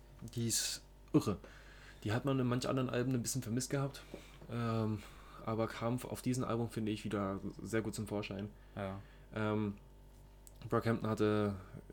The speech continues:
Speaker 1: äh, ihren Durchbruch, die hatten ihren Durchbruch zwanzig achtzehn, glaub ich, gehabt mit der Saturation-Trilogie. Ähm, drei Alben in einem Jahr, alle absolute Banger.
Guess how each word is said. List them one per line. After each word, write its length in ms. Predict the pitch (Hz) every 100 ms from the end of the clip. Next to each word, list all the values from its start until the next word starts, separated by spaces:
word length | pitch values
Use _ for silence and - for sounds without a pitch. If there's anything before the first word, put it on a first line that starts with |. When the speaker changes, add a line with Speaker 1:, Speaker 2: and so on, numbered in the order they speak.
| 85 -
Speaker 1:
äh, 40 |
ihren 180 | 98 107
Durchbruch, 380 | 104 120 - -
die 140 | 110
hatten 160 | 110 127
ihren 160 | 117 110
Durchbruch 300 | 113 - 104
zwanzig 320 | 117 104 - -
achtzehn, 320 | - - 135
glaub 180 | 120 113
ich, 80 | -
gehabt 300 | 113 123 -
mit 140 | 101
der 60 | 92
Saturation-Trilogie. 920 | 104 104 95 - 127 120 120 120 127 - - - - - - - -
Ähm, 320 | 110 110 107 104
drei 260 | 107 107
Alben 260 | - 110 107
in 80 | 101
einem 240 | 104 101
Jahr, 400 | 98 101 101 98 -
alle 400 | 104 107 101 92 - -
absolute 420 | 107 - 113 101
Banger. 440 | 101 101 107 101